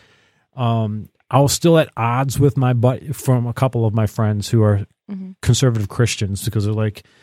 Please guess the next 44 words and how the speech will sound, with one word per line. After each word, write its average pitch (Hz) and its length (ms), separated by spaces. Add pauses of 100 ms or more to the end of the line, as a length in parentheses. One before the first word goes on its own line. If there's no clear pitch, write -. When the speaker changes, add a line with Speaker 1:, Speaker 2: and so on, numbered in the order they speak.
(720)
Speaker 1:
the 123 100
politics - 1300
interwoved 113 600
with 117 140
their 123 140
religion, 120 640
and, 101 500
you 110 80
know, 101 240
it, 120 280
which 151 260
makes 160 300
no 170 160
sense. 156 340
Climate 180 340
change 147 300
wasn't 151 340
a 139 60
bi-, 127 380
wasn't 147 380
a 123 100 (720)
partisan 147 580
thing 104 480 (520)
Speaker 2:
Right. 185 260
Speaker 1:
until, 131 460 (280)
what, 127 220
within 123 220
the 120 60
last 123 240
twenty 127 260
years 147 300
or 113 60
so. 104 360
It 110 80
was, 113 520
you 127 80
know, 110 100
now 110 140
all 139 60
of 143 60
a 131 40
sudden 143 160
it's 117 80
become 117 460